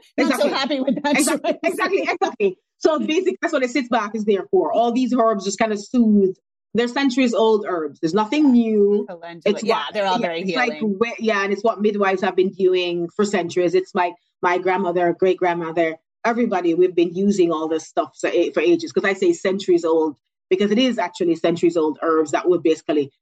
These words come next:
Speaker 1: introducing ourselves to, right? We're going
Speaker 2: Yeah.
Speaker 1: back to, I would say we're going back to where it all started, right? It started with
Speaker 2: Laying
Speaker 1: them.
Speaker 2: down.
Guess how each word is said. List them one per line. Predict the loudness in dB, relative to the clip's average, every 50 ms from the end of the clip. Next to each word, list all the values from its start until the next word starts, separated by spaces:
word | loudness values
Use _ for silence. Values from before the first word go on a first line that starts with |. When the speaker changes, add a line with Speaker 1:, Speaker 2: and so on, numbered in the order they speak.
| _ _ 0
Speaker 1:
introducing | 0 2 2 2 2 2 2 2 2 0 0 0
ourselves | -2 -2 -2 -2 -4 -4 -6 -6 _
to, | -6 -4 -2
right? | 0 0 2 2 2
We're | 2 2
going | 2 2 2 2 2 2
Speaker 2:
Yeah. | 0
Speaker 1:
back | 0 -2 -6 -6 _ 0
to, | 0 2 2
I | 0
would | 0 0
say | 0 0 2
we're | 2 2
going | 2 2 0 2 0
back | 0 -2 -4 -6 -2
to | 2
where | 2 2 4
it | 2 0
all | 0 -2
started, | -4 -4 -2 -2 -2 -2 -2 -2
right? | 0 0 0 2 2
It | 0 -2 -2
started | -2 -2 0 2 2 2
with | 2 0 0
Speaker 2:
Laying | 0 -2 -2
Speaker 1:
them. | -2 -4
Speaker 2:
down. | -8 -12 -16 -18 -20 -20